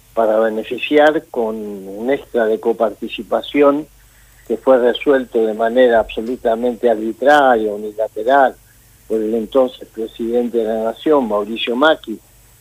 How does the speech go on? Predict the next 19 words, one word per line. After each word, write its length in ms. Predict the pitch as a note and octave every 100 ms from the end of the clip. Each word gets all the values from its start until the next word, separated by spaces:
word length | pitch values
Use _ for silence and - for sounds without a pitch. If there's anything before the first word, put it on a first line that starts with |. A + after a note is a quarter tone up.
| -
para 260 | A#2 A2 A#2
premiar 720 | A#2 A#2+ B2+ D#3 D3+ G#2+ F2+ A2
a 120 | G#2
su 200 | - A#2
socio 400 | - C3 C3+ A2
político 520 | A#2 C3+ C3+ B2 A#2+
Larreta. 640 | A#2+ B2+ D#3+ D3+ - D#3+ _ _ _ _ _ _ -
Y 120 | C3
bueno, 360 | E3 D#3+ A#2+ -
ahora 280 | B2+ C3 C3+
resulta 680 | B2+ B2 - D3+ C3+ D#3 D3+ - _ - _ _ _
que 800 | B2 A#2 A2+ A2 G#2 G2+ G2 F#2+ - _ -
va 320 | C#3 C#3 C#3
a 200 | - A#2+
retraerse 920 | - A#2+ - B2+ D3+ F#3+ F#3 - A2+ - _ _ _ _ _ _
el 80 | A2+
presupuesto 880 | - A#2+ - A2+ D3+ D#3+ - B2 G#2 -
público 520 | D#3 D3 C3 A#2 A#2+
nacional, 760 | B2 C#3 - C#3+ D#3 D3 F3